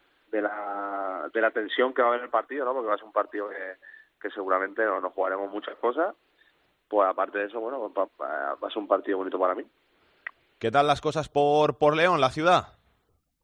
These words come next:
Speaker 1: Bien, es una ciudad muy, muy buena, eh, muy cómoda, eh,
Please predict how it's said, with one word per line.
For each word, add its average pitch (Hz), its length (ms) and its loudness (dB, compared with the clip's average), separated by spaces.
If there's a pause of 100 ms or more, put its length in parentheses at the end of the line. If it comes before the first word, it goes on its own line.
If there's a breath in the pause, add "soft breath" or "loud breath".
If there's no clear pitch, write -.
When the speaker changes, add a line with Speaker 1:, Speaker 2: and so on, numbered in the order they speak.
(140)
Speaker 1:
Bien, 131 420 -4
es 156 100 -10
una 127 160 0
ciudad 120 320 -2
muy, 110 320 -2
muy 104 160 -2
buena, 127 460 2
eh, 104 300 -2
muy 101 160 -4
cómoda, 135 500 2 (140)
eh, 98 480 -6